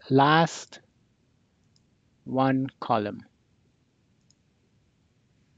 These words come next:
This will just extract the abbreviations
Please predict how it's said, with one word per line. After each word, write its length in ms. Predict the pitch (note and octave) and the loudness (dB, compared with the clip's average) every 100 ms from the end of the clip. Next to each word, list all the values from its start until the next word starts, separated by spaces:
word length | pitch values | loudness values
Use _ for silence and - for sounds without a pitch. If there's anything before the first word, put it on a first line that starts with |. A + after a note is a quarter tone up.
| _ _ _ _ _ _ _ _ _ _ _ _ _ _ _ _ _ _ _ _ _ _ _ _ - | _ _ _ _ _ _ _ _ _ _ _ _ _ _ _ _ _ _ _ _ _ _ _ _ -8
This 260 | E3+ - | -6 -2
will 140 | D#3 C3+ | 0 2
just 260 | D#3 - | 0 0
extract 680 | - - - D3+ C3+ - _ | -8 -12 -6 0 0 -2 _
the 140 | C#3 B2+ | -10 -8
abbreviations 920 | B2+ B2+ B2 C3+ E3+ - G#2+ - | -2 0 4 6 6 2 -4 -8